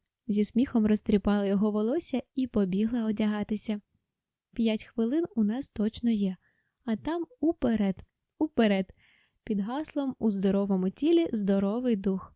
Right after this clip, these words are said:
А в суботу на естафету, плюс один рядок у списку справ. У школу я не заходила, довела до воріт, подивилася, як Діма влився у натовп радісних школярів,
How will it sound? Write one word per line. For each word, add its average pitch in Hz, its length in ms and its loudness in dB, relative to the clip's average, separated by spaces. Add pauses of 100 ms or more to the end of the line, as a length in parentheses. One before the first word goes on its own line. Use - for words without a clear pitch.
(460)
А 240 100 2
в 233 100 -2
суботу 247 600 -2
на 247 200 2
естафету, 202 680 -2 (200)
плюс 220 400 0
один 202 300 0
рядок 214 440 -2
у - 60 2
списку - 480 -4
справ. - 380 -4 (1500)
У 254 100 0
школу 339 340 -2
я 262 140 0
не 285 120 0
заходила, 240 760 0
довела 214 380 0
до 202 180 2
воріт, 208 480 -4
подивилася, 220 720 -2
як 208 140 -2
Діма 202 340 2
влився 208 460 0
у 214 80 0
натовп 202 480 0
радісних 214 500 0
школярів, 247 580 -2